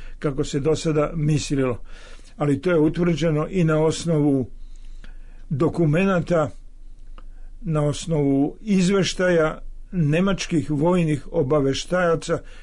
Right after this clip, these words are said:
koji nisu želeli da lažu svoga gospodara Hitlera, nego su hteli da ga izveste tačno o broju žrtava,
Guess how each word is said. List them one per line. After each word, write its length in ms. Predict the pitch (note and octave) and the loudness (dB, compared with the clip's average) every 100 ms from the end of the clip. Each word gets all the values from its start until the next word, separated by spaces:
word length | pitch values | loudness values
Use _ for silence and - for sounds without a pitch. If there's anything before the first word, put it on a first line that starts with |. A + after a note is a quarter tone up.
| - | -4
koji 220 | D#3+ D3+ | 0 2
nisu 320 | D3 F3+ G3 | 2 0 2
želeli 640 | C#3+ E3 E3+ E3+ D#3 C#3 - - - - - - - - - | 2 2 4 4 4 2 -2 -8 -10 -10 -12 -12 -12 -12 -10
da 340 | E3 D3+ C#3+ F3 F3 | -2 0 -2 0 2
lažu 400 | D#3 F3 C3 D3 | 4 4 2 0
svoga 520 | C#3+ - D3 C#3 C#3 E3+ | 0 0 0 2 0 0
gospodara 680 | D3 D3 - F3 D3 C#3+ C#3 | 0 0 -2 0 2 2 0
Hitlera, 580 | - D#3+ E3 F3+ F3+ - - - - - - | 0 0 2 2 2 0 -6 -12 -14 -12 -4
nego 260 | D3+ C#3+ C#3+ | 0 0 0
su 300 | D3 B2+ - - - | 0 0 -2 -14 -14
hteli 380 | - F3+ E3+ D#3 | -4 0 2 4
da 120 | D3+ | 2
ga 120 | D3 | 4
izveste 640 | D3 E3 C#3+ E3 D3 - C3+ | 4 4 4 2 2 -2 -4
tačno 540 | - E3 - F3 C#3+ - - - - | -2 -2 0 -2 -4 -6 -12 -8 -2
o 120 | C#3+ | 0
broju 480 | C3+ D#3+ D#3 D3 - G3 | 2 4 4 2 -2 -4
žrtava, 720 | E3+ D3+ D#3 C#3+ F3 E3 | 0 2 2 2 2 2